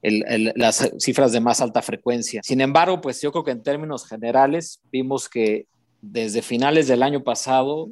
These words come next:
veníamos experimentando una pérdida de dinamismo de la actividad económica y parte de esa pérdida de dinamismo se ha empezado a, a,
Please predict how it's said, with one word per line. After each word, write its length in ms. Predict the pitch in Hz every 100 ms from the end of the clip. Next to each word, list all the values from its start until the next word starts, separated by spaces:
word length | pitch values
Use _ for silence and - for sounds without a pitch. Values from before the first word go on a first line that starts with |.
| -
veníamos 960 | - 107 110 120 127 135 135 131 123 113
experimentando 800 | - - 110 110 107 123 120 127
una 240 | 120 -
pérdida 400 | 127 131 135 123
de 140 | 107
dinamismo 720 | 101 104 104 110 127 127 127 127
de 80 | 101
la 60 |
actividad 260 | 101 - 123
económica 720 | 120 110 117 117 - 135 156 - _ _ _
y 100 | 107
parte 460 | - 143 156 165
de 80 | 147
esa 240 | 143 135 -
pérdida 220 | 143 139
de 120 | 120
dinamismo 520 | 107 107 113 123 127
se 120 | 120
ha 40 | 123
empezado 680 | 131 135 - 127 127 113 -
a, 160 | 110 -
a, 340 | 110 107 101